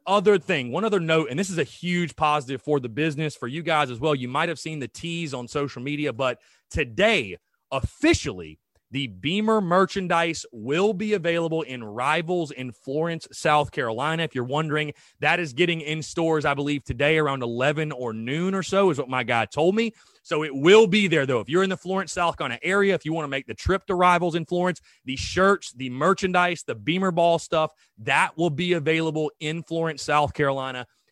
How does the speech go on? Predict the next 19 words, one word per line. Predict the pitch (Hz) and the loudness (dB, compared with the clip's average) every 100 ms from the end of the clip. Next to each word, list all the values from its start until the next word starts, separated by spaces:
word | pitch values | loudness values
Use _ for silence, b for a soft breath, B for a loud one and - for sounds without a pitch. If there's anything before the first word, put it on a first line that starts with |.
| - | -2
at | 135 135 110 | 0 0 0
Rivals. | 113 104 95 104 | -2 -2 -4 -8
And | 107 | -8
again, | 101 147 156 - | -4 -2 -2 -4
I-, | 120 131 | -12 -10
I'm | 135 | -8
so | - - 175 | -8 0 2
grateful | 175 139 151 - 147 | 2 0 -4 -4 -6
to | 127 | -2
you | 123 | 0
guys. | 135 139 127 | 2 2 2
I | |
wanna | 127 120 | -2 -2
take | 143 131 | -4 -4
a | |
second | - 131 123 | -8 -10 -10
just | 117 - | -18 -14
to | |
say | 120 | -12